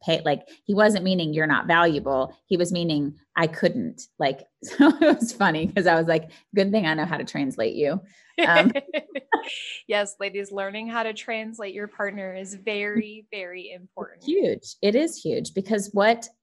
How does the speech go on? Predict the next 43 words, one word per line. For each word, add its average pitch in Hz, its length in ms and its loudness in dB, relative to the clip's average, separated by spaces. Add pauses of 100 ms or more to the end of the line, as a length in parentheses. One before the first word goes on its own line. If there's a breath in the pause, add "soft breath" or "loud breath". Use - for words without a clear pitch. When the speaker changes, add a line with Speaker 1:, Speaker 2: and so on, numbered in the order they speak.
Speaker 1:
oftentimes 226 920 2
what 185 400 -2
we 190 200 0
say 185 720 -2
and 185 120 -2
what 170 200 -4
the - 180 -4
other, 180 360 -2 (120)
like, 196 160 0
what 254 160 4
we 262 140 4
mean 220 340 4
to 214 120 -6
say 143 420 0
and 160 360 -6
how 170 260 0
the 175 200 -4
other 160 180 -2
person 156 400 -6
on 151 140 -4
any 190 260 -2
other 156 220 -2
end 151 180 -4
hears 175 360 -4
you 302 260 -2 (420 soft breath)
is 185 200 0
not 185 260 -2
the 190 80 -2
same 156 380 -4
thing. - 360 -4
And 160 140 -6
so 170 160 0
asking 180 540 -2
for, 156 380 -2
"What 165 280 -4
did 165 140 -4
you 156 100 -4
hear?" 147 600 -4 (100)
<laughs> - 100 -20
"Do 208 260 2
you 202 120 0
understand?" 180 480 -2
Like, 160 200 -4